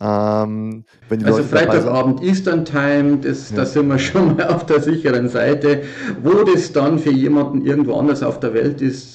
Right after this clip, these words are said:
Speaker 2: äh, muss man
Speaker 1: Ja,
Speaker 2: nur kurz,
Speaker 1: ja.
Speaker 2: äh,
Speaker 1: Oder
Speaker 2: im
Speaker 1: ga-, ganz
Speaker 2: Internet
Speaker 1: entspannt am
Speaker 2: nachschauen.
Speaker 1: Samstag einfach reinschauen. <laughs>
Speaker 2: Genau.
Speaker 1: Ja.
Speaker 2: <laughs> Ja, und hoffen, dass es noch nicht durch ist.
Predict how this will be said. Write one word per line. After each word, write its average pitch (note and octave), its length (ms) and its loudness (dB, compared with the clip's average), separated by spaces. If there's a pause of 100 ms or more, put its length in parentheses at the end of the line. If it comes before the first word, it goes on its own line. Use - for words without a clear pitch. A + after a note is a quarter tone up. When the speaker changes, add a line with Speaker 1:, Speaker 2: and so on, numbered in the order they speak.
Speaker 2:
äh, A#2+ 520 -4
muss B2 260 -4
man A#2 180 -4
Speaker 1:
Ja, G#2+ 60 -4
Speaker 2:
nur A2 100 -6
kurz, F#2 180 -4
Speaker 1:
ja. F2+ 260 -2
Speaker 2:
äh, A2 160 -4
Speaker 1:
Oder G#2+ 140 2
Speaker 2:
im - 40 -4
Speaker 1:
ga-, - 80 0
ganz - 0 -
Speaker 2:
Internet A2+ 240 -2
Speaker 1:
entspannt F#2 240 -6
am B2 60 -6
Speaker 2:
nachschauen. G#2 160 -6
Speaker 1:
Samstag A#2 400 -6
einfach F#2+ 260 -10
reinschauen. F#2+ 480 -6
<laughs> A#2 720 -4
Speaker 2:
Genau. E3 160 4
Speaker 1:
Ja. G3 400 4 (560)
Speaker 2:
<laughs> - 20 -2
Ja, F3+ 160 2
und E3 80 2
hoffen, E3 260 0
dass D3+ 180 2
es - 40 -8
noch D3+ 80 2
nicht C3+ 180 2
durch F3+ 320 4
ist. - 220 -2